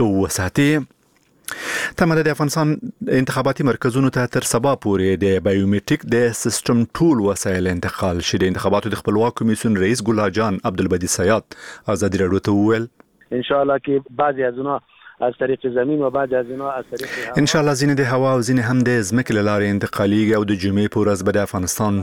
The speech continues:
Speaker 1: ټولو ولایتونو ته زموږ انتقالات بشپړ شي. د انتخاباتو د خپلواک کمیسیون په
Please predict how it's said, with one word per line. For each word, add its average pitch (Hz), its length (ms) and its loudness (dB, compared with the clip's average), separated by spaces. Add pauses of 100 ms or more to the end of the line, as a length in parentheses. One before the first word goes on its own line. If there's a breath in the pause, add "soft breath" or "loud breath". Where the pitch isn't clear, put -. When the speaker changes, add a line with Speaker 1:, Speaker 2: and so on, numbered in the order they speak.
(120)
Speaker 1:
ټولو 139 340 4
ولایتونو 127 540 2
ته 98 160 -2
زموږ 117 440 0
انتقالات 101 640 -2 (240)
بشپړ 95 460 -2
شي. 143 120 2 (840 loud breath)
د 110 180 4
انتخاباتو 117 560 0 (320)
د 113 160 4
خپلواک 113 420 0
کمیسیون 110 440 0
په 110 40 2